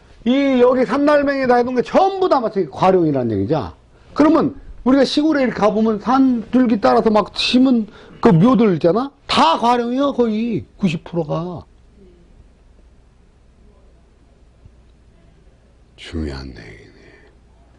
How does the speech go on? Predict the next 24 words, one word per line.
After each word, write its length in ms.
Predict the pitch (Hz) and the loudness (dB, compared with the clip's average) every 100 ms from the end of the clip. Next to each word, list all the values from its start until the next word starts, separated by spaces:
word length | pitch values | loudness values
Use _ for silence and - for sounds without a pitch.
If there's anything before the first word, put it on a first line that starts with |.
| _ _ _ - | _ _ _ -2
맞죠? 440 | 190 190 120 - _ - 156 - - | 0 2 0 -4 _ -20 -20 -20 -6
그럼 140 | 220 | -4
과룡에다 520 | 185 233 247 240 214 | 0 2 2 0 -2
쓴 120 | 220 208 | -2 -2
것은 220 | 196 156 | -2 0
묘를 260 | 165 185 | 0 0
쓴 160 | 175 180 | 0 -2
게 80 | 160 | -2
아니고 260 | 139 139 | -2 -4
산에다 340 | 156 214 208 185 | -4 -2 -2 -2
갖다 240 | 135 156 | -2 -4
파묻어 400 | - 247 240 226 | -4 -2 0 0
놓은 220 | 185 190 | -2 0
거지? 360 | 196 208 262 - - _ _ - 190 185 196 185 190 _ _ _ - - - _ | 0 0 -2 -4 -12 _ _ -20 -20 -20 -20 -20 -20 _ _ _ -20 -20 -20 _
묘를 320 | 135 190 247 196 | 0 2 2 0
쓴 160 | 233 | 0
게 80 | 202 | 2
아니고. 640 | 135 110 95 95 131 123 - - - - - - - - - _ _ _ - - _ - - - | 0 0 -2 -2 -4 -6 -10 -20 -20 -20 -20 -20 -20 -20 -20 _ _ _ -20 -20 _ -20 -20 -6
사람들이 580 | 190 196 175 160 131 127 | 0 2 2 0 -2 -2
아직도 600 | 87 85 98 - 113 92 | -4 -6 -8 -8 -8 -8
뭘 280 | - - 67 | -8 -14 -16
모르니까. 1300 | 67 71 90 147 160 160 127 120 123 131 123 92 80 - _ - - _ - | -12 -6 -2 -2 -2 -4 -4 -4 -2 -2 -2 -6 -10 -20 _ -20 -20 _ 0
아니, 160 | 233 | 2
보세요. 520 | 170 202 170 117 76 | 2 2 2 2 -2